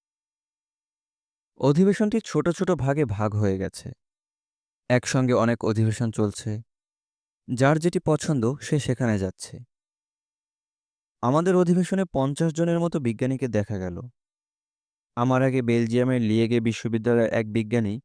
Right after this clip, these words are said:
পেপার পড়লেন। তাকে এমনভাবে চেপে ধরা হলো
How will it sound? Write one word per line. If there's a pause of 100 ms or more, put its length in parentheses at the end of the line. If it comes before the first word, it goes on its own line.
(220)
পেপার
পড়লেন। (1160)
তাকে
এমনভাবে
চেপে
ধরা
হলো